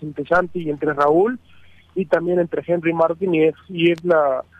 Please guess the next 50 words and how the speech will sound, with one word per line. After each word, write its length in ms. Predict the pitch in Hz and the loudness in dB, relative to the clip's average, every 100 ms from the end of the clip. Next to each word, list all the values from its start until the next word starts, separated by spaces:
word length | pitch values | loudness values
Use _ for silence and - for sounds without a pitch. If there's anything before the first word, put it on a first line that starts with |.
| - _ | -20 _
la 100 | 175 | 0
incertidumbre 640 | 185 175 180 190 196 233 240 | 2 0 -4 2 4 4 2
que 120 | 190 | -2
se 140 | 175 | -6
tiene, 280 | 185 214 190 | 0 0 0
que 100 | - | -4
solamente 420 | 185 190 190 190 | -4 -4 -6 -8
se 120 | - 170 | 0 2
llevará 340 | 160 160 180 | 4 4 0
tres 360 | - 196 233 240 _ _ _ _ _ | 0 0 0 -2 _ _ _ _ _
y 140 | 180 | -10
que 160 | - 160 | -8 -6
todavía 360 | 165 165 160 160 | -2 2 2 0
están 240 | 165 160 | -2 -2
cuatro 320 | 160 165 170 | 0 0 -2
peleando 380 | 156 143 151 160 | -2 0 2 0
el 60 | 151 | 0
puesto, 460 | 165 156 - 208 - - - _ - | 0 0 -2 -6 -8 -20 -20 _ 0
de 120 | 185 | 2
los 180 | 170 - | 2 2
cuales 360 | 160 170 185 | 0 2 2
hay 160 | 170 165 | 0 2
dos 220 | 165 175 | 0 -2
que, 280 | - 139 - - | -2 -2 -2 -8
que 100 | 143 | -2
no 160 | 151 | 0
están 220 | 160 160 151 | 2 0 -2
físicamente 640 | 160 160 151 156 160 170 | -4 -2 0 0 0 0
bien, 260 | 170 185 202 | 2 2 0
que 140 | 151 | -2
son 280 | 156 156 147 - - | 0 -2 -4 -12 -2
Funes 260 | 160 156 143 | 2 2 2
Mori, 260 | 151 165 160 | 2 0 0
que 140 | 143 | -4
se 120 | 147 | -2
naturalizó, 720 | 147 139 147 143 143 175 233 - _ _ _ _ | -2 0 0 0 2 2 2 -4 _ _ _ _
y 260 | 170 185 185 | -6 -4 -2
también 340 | 143 147 160 | -2 0 2
el 100 | 151 | 2
caso 320 | 156 151 156 | 2 0 2
de 80 | 139 | 0
Raúl 280 | 131 139 147 | 2 2 0
Jiménez, 400 | 151 143 156 156 | -4 -4 -4 -4
que 80 | 143 | 0
no 100 | 143 | 0
ha 60 | - | 0
tenido 300 | 143 147 135 | 0 0 0
casi 260 | 139 143 | -2 -4
actividad 480 | 135 139 131 135 135 | -6 -4 0 2 0
en, 260 | 131 123 | -4 -10